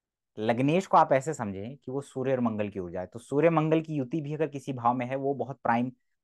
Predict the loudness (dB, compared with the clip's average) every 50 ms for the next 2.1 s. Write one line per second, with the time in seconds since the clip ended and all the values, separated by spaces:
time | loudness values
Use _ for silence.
0 | _ 0 2 2 2 0 -2 -2 -2 -2 -2 -4 -4 -4 -4 0 0 2 2 2
1 | 0 0 -2 -2 -4 -8 -8 -6 -4 -2 0 2 2 4 4 4 2 0 -4 -6
2 | -6 -6